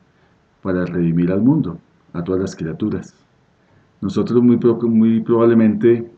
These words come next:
en estas épocas navideñas pedimos muchas veces dones o carismas o gracias para satisfacer siempre nuestros gustos y nuestros deseos, <clears throat> pero muy pocas veces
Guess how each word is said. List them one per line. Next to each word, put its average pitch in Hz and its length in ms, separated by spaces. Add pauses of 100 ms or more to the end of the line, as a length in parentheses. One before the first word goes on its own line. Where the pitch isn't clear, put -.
en 92 140
estas 101 300
épocas 98 760
navideñas 90 840 (1400)
pedimos 107 680
muchas 113 380
veces 113 340
dones 113 480
o 92 100
carismas 101 800
o 85 120
gracias 101 720 (880)
para 101 560 (220)
satisfacer 127 840 (520)
siempre 123 480
nuestros 110 300
gustos 117 380
y 123 60
nuestros 113 320
deseos, 117 600 (340)
<clears throat> - 340
pero 117 140
muy 107 140
pocas 117 340
veces 113 480